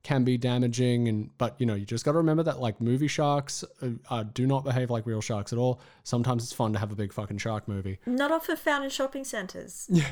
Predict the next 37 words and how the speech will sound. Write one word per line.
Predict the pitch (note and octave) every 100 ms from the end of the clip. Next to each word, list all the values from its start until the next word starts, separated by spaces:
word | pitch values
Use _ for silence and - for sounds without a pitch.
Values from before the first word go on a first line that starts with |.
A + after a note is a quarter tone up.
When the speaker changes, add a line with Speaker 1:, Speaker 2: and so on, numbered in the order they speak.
| C#3
Speaker 1:
no, | F#3+ A#3+ C#3+ A2+
no, | D3+ F#3+
not | A#2 C#3+
often | D#3 D3+ C#3+
found | D3 C#3+
in | C3+
flooded | C3+ C3+ B2
shopping | - C3 B2 G#2
centres, | G2 F#2+
but | G2+ D3
probably | G#3+ B3+ A#3+ F#3+
more | D#3 F#3+
so | D3+ A#2+ A2 G#2+ C3
given | B2 B2 A#2+
climate | A2+ C3 C3+ -
change. | G2+ F2+ F#2+ G2+ -
Speaker 2:
Yeah, | D4 A3
that's | A3 A3+ -
true. | C#4+ G3+ E3+
That | A#3+ A#3
is | B3+ A#3
true. | - B3 G3+ F3 F#3 -
Uh, | G#3 G3 G3 F#3+
Speaker 1:
<laughs> |
Speaker 2:
that, | B3 D4 -
that's | C4+ D4 A#3+
one | B3+
argument | C4+ B3 A#3 F#3 F3+ D#3
for | - F#3
trying | F3+ G3 F#3+
to |
mitigate | F3 F3 G#3+ G#3 E3+
climate | - E3 B3 -
change, | F3 D#3 -
folks, | - G3 C4+ - - -
is, | G3+ G3+
uh, | G#3+ G#3+